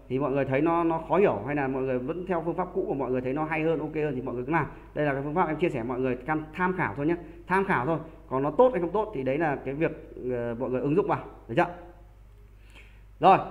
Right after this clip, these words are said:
thì tiếp theo là chúng ta muốn giả lập. Đấy, lại có anh hỏi em ban bệnh rồi, em cũng trả lời em không, không trả lời về ban bệnh, được chưa? Em không, không nói về ban bệnh,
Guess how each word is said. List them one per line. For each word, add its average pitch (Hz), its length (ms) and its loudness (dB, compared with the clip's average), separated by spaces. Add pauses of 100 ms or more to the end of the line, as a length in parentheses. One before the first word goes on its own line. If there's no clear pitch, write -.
(140)
thì 180 80 8
tiếp 302 180 2
theo 240 180 8
là 214 80 8
chúng 190 140 0
ta 233 120 10
muốn 220 180 2
giả 180 180 6
lập. 185 340 6 (2750)
Đấy, 196 180 -2
lại 135 220 -4
có 156 60 -4
anh 180 160 2
hỏi 131 240 0
em 143 180 -2
ban 156 140 0
bệnh 143 160 0
rồi, 131 100 -4
em 165 120 -2
cũng 160 140 -8
trả 123 120 -2
lời 135 180 0
em 214 140 -2
không, 185 200 0 (300)
không 226 520 0 (680)
trả 123 200 4
lời 147 240 4
về 143 120 2
ban 165 260 4
bệnh, 214 140 4 (120)
được 143 140 -2
chưa? 170 160 0 (340)
Em 185 260 -2
không, 202 400 4 (140)
không 202 180 0
nói 180 180 2
về 196 100 2
ban 170 200 0
bệnh, 214 120 4